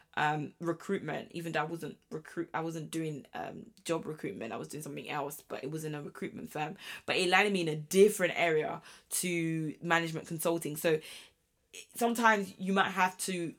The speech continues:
try something new, but you have to be strategic in your move.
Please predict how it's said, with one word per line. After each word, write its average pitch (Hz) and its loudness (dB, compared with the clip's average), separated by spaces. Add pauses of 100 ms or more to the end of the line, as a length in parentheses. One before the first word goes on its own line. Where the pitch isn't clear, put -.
try 170 2
something 165 -4
new, 165 -4
but 160 -4
you 160 -2
have 160 -4
to 175 -10
be 175 -6
strategic 165 -6
in 165 -4
your 151 -2
move. 170 -6